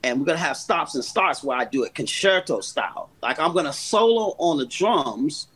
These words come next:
the way a violin would solo in front of the orchestra. And that's gonna be the homage to the Chevalier Saint George. I'm gonna be taking the drums, like,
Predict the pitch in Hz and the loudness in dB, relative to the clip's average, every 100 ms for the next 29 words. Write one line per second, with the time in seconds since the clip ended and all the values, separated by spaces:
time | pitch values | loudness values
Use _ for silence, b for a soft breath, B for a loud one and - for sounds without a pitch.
0 | b b b - 151 165 165 147 - _ | b b b -4 2 4 4 2 -6 _
1 | - 185 185 190 226 190 151 - 170 143 | 2 2 2 0 0 -2 -4 -2 -2 -2
2 | 135 123 120 123 113 110 113 110 - - | -2 -4 -4 -4 -4 -2 -2 -2 -6 -16
3 | - - _ _ _ _ _ _ - B | -16 -20 _ _ _ _ _ _ -18 B
4 | B B B B _ _ - 135 165 _ | B B B B _ _ 0 2 2 _
5 | - 151 143 147 170 170 143 120 - 104 | -2 2 4 6 6 6 4 2 -2 -8
6 | - 117 120 117 107 - 117 95 131 101 | -6 -2 2 2 0 0 -2 0 0 0
7 | 85 160 156 151 170 143 123 170 156 127 | 0 0 0 0 2 2 0 4 4 2
8 | 135 120 110 | 0 0 -2